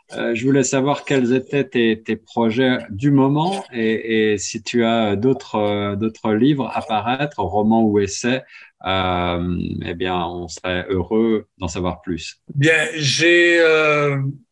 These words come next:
Speaker 2: j'ai travaillé, euh, dans les deux dernières années sur une,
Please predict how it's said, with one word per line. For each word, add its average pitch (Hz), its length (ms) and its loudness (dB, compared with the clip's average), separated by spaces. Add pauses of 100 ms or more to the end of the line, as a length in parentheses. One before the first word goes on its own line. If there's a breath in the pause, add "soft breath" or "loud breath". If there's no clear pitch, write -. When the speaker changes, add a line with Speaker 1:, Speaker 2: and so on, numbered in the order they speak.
Speaker 2:
j'ai 131 120 -4
travaillé, 190 640 4
euh, 156 200 2
dans 143 180 0
les 143 180 0
deux 151 220 2
dernières 139 640 0
années 143 420 -2 (260 loud breath)
sur 156 420 0
une, 143 360 4